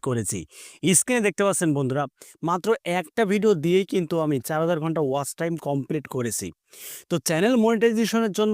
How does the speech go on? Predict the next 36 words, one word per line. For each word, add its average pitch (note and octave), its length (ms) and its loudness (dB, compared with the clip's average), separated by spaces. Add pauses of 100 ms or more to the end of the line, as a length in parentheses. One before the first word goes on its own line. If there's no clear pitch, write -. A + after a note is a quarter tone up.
কিন্তু G3 160 0 (100)
হাজার F3 240 0
হাজার E3+ 180 0 (100)
ভিডিও D3+ 220 0
আপলোড D3 260 -6
করার C#3 240 -4
কোনো C3+ 180 -2
প্র-, A#2+ 220 -8
প্রয়োজন C#3+ 420 0
নেই। F#3+ 100 2 (600)
যদি G3+ 300 4 (300)
ঠিক A3+ 180 2 (260)
মতো F3 200 0 (320)
একটা - 320 -2 (200)
ভিডিও C#3+ 240 2 (140)
যদি D3 180 0 (100)
আপনি D3 160 -4 (140)
ভাইরাল C#3+ 300 -2 (120)
করাতে D3+ 260 -2 (120)
পারেন, C#3+ 240 -2 (500)
তাহলে E3+ 280 2 (300)
একটা G3+ 240 -4 (100)
ভিডিও F3 180 2 (160)
থেকেই D#3 280 0 (100)
আপনার D3+ 220 -4 (140)
চ্যানেলকে C#3 420 -2
আপনি E3 140 -4 (160)
মনিটাইজ D#3 360 -2 (120)
করতে C3+ 260 -4
পারবেন। G#2+ 280 -4 (520)
আর C#3 60 -2 (100)
যারা F#3+ 200 2 (160)
ওয়াচ D3+ 240 0 (140)
টাইম G#3+ 180 2 (140)
নিয়ে C#3 200 4 (520)
চিন্তিত G#3 420 2